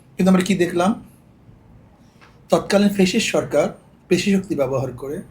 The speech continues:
প্রশাসনকে ব্যবহার করে, এমনকি আমাকে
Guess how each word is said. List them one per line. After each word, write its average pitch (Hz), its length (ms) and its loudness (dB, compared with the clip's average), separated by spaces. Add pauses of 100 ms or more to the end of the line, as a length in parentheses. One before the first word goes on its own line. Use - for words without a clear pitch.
(100)
প্রশাসনকে 165 540 -6
ব্যবহার 120 400 -8
করে, 135 260 -12 (1000)
এমনকি 190 380 4
আমাকে 165 760 2